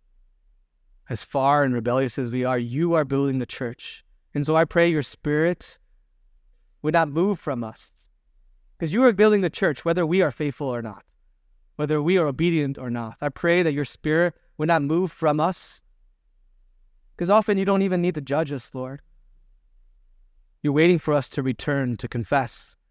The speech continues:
And so the places for which we are disobedient or lazy or apathetic about gathering or about scattering, Father, draw us to see this good news again, a-, anew.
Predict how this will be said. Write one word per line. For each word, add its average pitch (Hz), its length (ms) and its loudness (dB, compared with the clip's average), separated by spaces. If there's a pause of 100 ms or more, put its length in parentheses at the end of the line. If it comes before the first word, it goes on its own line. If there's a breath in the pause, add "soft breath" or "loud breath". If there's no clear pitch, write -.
(500)
And 151 80 -6
so 160 120 2
the 151 80 -2
places 175 520 2
for 160 160 -4
which 151 340 -4 (180)
we 175 140 2
are 156 100 2
disobedient 143 1040 -2
or 147 160 -4
lazy 135 600 -2 (240)
or 156 140 -10
apathetic 160 720 0 (1040)
about 139 260 -2
gathering 160 560 2
or 143 120 -2
about 143 220 0
scattering, 147 680 -2 (800)
Father, 160 180 0
draw 151 300 4
us 170 220 0 (260)
to - 100 -8
see 165 420 0
this 135 180 -4
good 147 200 0
news 139 280 2
again, 131 380 0
a-, 120 200 -8
anew. 131 360 0